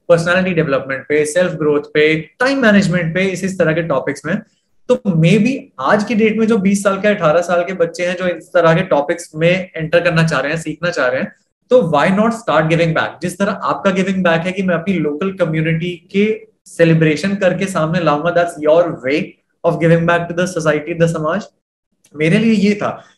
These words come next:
कि उस तरह का यूथ जो है, जो रॉबिन शर्मा की फ़ाइव एम क्लब बुक इस वक्त पढ़ना चाह रहा है अठारह साल का, और अगर मैंने पढ़ी है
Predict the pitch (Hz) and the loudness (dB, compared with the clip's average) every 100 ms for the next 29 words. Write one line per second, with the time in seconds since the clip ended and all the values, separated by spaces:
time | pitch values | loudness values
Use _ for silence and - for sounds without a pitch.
0 | _ _ 220 226 - _ _ _ - 175 | _ _ -2 -2 -8 _ _ _ -10 -6
1 | - 226 226 233 175 190 202 165 214 - | 0 2 2 2 0 0 -2 -2 -2 -4
2 | - 170 165 143 180 156 175 175 180 175 | 0 4 4 2 4 4 4 -2 0 0
3 | 185 196 160 160 180 170 170 160 170 - | -2 0 2 2 0 -2 -2 -2 -4 -6
4 | 175 180 180 - 156 165 160 151 156 151 | -8 -4 -4 0 0 0 2 4 4 4
5 | 151 147 147 143 135 170 190 202 247 214 | 2 0 0 -2 0 0 2 2 0 0
6 | 220 214 160 156 117 | -2 0 0 0 -2